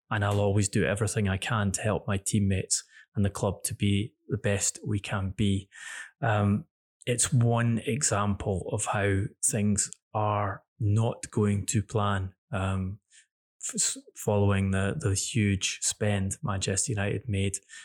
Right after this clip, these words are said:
in the summer window, bringing Jadon Sancho in, who, who has struggled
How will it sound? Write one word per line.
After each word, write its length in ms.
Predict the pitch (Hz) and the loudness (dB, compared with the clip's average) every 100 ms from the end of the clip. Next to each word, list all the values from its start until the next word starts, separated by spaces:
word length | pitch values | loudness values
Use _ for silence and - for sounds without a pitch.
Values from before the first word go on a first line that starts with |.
| - _ - | -20 _ -2
in 120 | 98 | 0
the 60 | |
summer 320 | 98 104 92 92 | 2 2 2 2
window, 360 | 110 101 107 | 2 2 0
bringing 320 | 101 101 98 | 0 -2 -2
Jadon 320 | 92 101 - 101 | -2 -4 -2 -2
Sancho 500 | 110 104 101 117 104 | -2 0 -2 0 0
in, 160 | 101 | -2
who, 300 | 101 101 98 - - | -4 -4 -6 -8 -4
who 80 | 107 | -2
has 140 | 98 | 0
struggled 560 | - - 101 104 107 | -2 0 0 0 -2